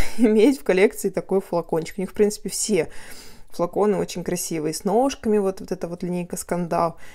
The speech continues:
И эти. Мне тоже очень нравятся, кстати, их такие новогодние лимитки. Тоже очень красивые в таком новогоднем, а, исполнении. У них такие красивые тубы именно новогодние, как такой новогодний шар.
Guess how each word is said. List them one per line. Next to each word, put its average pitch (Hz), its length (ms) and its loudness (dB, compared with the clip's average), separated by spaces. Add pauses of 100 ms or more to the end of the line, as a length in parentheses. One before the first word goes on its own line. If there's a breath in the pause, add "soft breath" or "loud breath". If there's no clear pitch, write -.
(120)
И 175 240 -2
эти. 220 280 0
Мне 190 360 -2
тоже 190 220 2
очень 190 180 0
нравятся, 185 300 2
кстати, - 260 -8
их 180 140 -8
такие 175 420 -6
новогодние 180 800 2
лимитки. 175 400 -4
Тоже 175 240 -4
очень 170 480 0
красивые 185 500 -2
в - 60 -12
таком 160 460 -8
новогоднем, 165 840 0 (540 loud breath)
а, 175 200 0
исполнении. 170 500 2
У 240 60 0
них 196 120 -2
такие - 200 -6
красивые 170 520 0
тубы 185 540 0
именно 165 260 -2
новогодние, 165 680 -2
как - 140 -6
такой - 180 -6
новогодний 170 560 0
шар. - 460 0